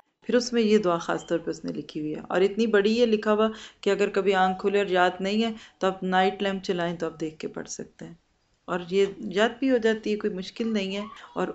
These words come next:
उस वक्त पढ़ने का जो मज़ा है, ऐसे लगता है कि जैसे वाकई अल्लाह ताला आपके घर की छत के ऊपर है और इतना कुर्ब महसूस होता है। अल्लाह अकबर।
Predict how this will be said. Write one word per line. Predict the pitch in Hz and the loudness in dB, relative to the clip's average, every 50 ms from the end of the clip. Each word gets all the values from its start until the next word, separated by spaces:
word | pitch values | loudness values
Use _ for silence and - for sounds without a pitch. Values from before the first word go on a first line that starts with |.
| - | -2
उस | - 269 277 - - | 0 0 0 2 2
वक्त | 277 269 269 - | 0 0 2 2
पढ़ने | 208 202 202 208 214 214 | 2 2 4 4 2 2
का | 214 214 | 2 0
जो | 208 196 196 180 | -2 -2 -2 -2
मज़ा | 175 165 151 160 | -2 -4 -4 -4
है, | 170 175 - _ _ - | -6 -6 -8 _ _ -4
ऐसे | - 196 208 - 240 | -2 -2 0 0 0
लगता | 233 226 220 220 - | 2 2 2 2 2
है | 233 233 | 0 2
कि | 226 220 | 2 2
जैसे | 214 208 202 202 202 220 | 2 2 2 4 2 0
वाकई | 202 180 175 175 175 - 202 | 2 2 0 0 0 0 -2
अल्लाह | 185 185 185 185 | 0 0 0 -2
ताला | 185 185 180 185 180 | -2 -2 -2 -2 -2
आपके | 175 175 - - 180 | -2 -4 -6 -10 -8
घर | 170 185 170 151 | -6 -6 -8 -8
की | - 180 175 | -8 -10 -8
छत | - 170 160 160 - | -8 -10 -12 -10 -10
के | - 165 | -8 -8
ऊपर | 156 151 - - 165 | -8 -8 -8 -12 -12
है | 165 170 - _ _ - | -12 -14 -18 _ _ -10
और | - 190 | -8 -8
इतना | 190 190 190 202 202 196 - | -6 -6 -6 -6 -8 -6 -4
कुर्ब | 190 196 190 190 190 | -4 -4 -4 -4 -6
महसूस | 185 180 175 - 170 160 160 - | -8 -8 -8 -8 -8 -8 -8 -8
होता | 160 151 151 - - | -10 -12 -12 -12 -16
है। | 170 170 _ _ _ _ - - - - _ _ _ - | -16 -18 _ _ _ _ -20 -20 -20 -20 _ _ _ -12
अल्लाह | 185 170 170 165 160 160 165 156 - | -10 -10 -8 -8 -10 -10 -12 -12 -14
अकबर। | - - - - - 175 | -14 -16 -16 -18 -18 -18